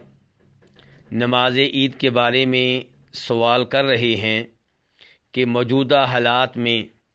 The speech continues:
اگر کسی کھلے میدان میں عید کی نماز پڑھنا ممکن نہ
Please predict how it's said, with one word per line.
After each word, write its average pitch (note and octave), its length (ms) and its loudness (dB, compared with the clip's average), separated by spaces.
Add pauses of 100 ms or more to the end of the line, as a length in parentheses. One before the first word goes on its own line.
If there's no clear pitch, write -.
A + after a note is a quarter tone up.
(640)
اگر C3+ 520 0
کسی C3 360 -2
کھلے C3+ 300 2
میدان B2 500 0
میں C3 160 2
عید B2+ 320 -2
کی C3 80 -2
نماز A#2+ 460 0
پڑھنا B2+ 340 0
ممکن A#2+ 480 0
نہ B2+ 120 0